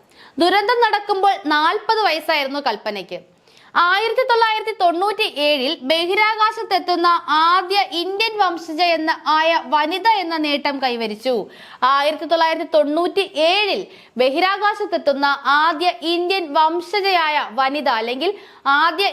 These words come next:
ഇന്ത്യൻ വംശജ എന്ന നേട്ടം കൈവരിച്ച വ്യക്തിയാണ് നമ്മുടെ കൽപ്പന ചൗള. രണ്ടാമത്തെ വനിത ആരെയാണ്? നമ്മുടെ സുനിത വില്യംസ് ആണ്. രണ്ടായിരത്തി മൂന്നിലെ രണ്ടാം യാത്രയ്ക്ക് ശേഷമുള്ള മടക്കത്തിലാണ്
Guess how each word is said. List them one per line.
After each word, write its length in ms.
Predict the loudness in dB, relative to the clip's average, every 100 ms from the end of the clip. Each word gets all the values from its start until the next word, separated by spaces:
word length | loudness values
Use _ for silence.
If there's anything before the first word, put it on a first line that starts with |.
| -2
ഇന്ത്യൻ 260 | -2 -2 -2 0
വംശജ 480 | 0 0 -2 0 2 -2 -2 -4
എന്ന 160 | 0 0 0
നേട്ടം 300 | 0 -2 -2
കൈവരിച്ച 420 | -2 0 -2 0
വ്യക്തിയാണ് 640 | -2 -2 -2 0 2 0 -4 -8 -20 -4 -2
നമ്മുടെ 360 | 0 2 0 -2 -8 -20 -2
കൽപ്പന 440 | -2 0 -2 0 -2 0
ചൗള. 220 | -2 -2 -8 -12 _ _ 0
രണ്ടാമത്തെ 680 | 0 0 0 0 2 0 2 2
വനിത 220 | 0 0 0
ആരെയാണ്? 560 | 2 0 0 -4 -6 -6
നമ്മുടെ 260 | -2 -2 -2
സുനിത 220 | -4 0 0 0
വില്യംസ് 340 | -4 -2 0 0
ആണ്. 380 | -2 -8 -20 _ _ _ -2 0
രണ്ടായിരത്തി 560 | 2 0 0 0 -2
മൂന്നിലെ 540 | 2 2 2 2 0 0
രണ്ടാം 580 | 0 0 0 0 2 0
യാത്രയ്ക്ക് 360 | 0 -2 -6 -2
ശേഷമുള്ള 600 | 0 0 0 -2 0 0 0
മടക്കത്തിലാണ് 840 | -2 -2 -2 -2 -2 0 0 0